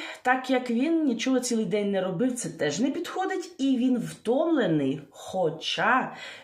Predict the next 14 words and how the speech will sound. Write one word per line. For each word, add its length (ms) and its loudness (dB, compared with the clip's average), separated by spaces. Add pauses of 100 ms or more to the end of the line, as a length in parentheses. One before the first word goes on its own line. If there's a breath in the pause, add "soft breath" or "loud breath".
він 260 -2
цілий 320 -2
день 400 0 (260 loud breath)
нічого 420 -4
не 120 -2
робив. 340 -2 (340 loud breath)
Тобто 280 -2
часто 840 -2 (300)
нам 380 0
для 100 -2
того, 200 -4
аби 200 -6
правильно 460 0
вирішити, 640 -4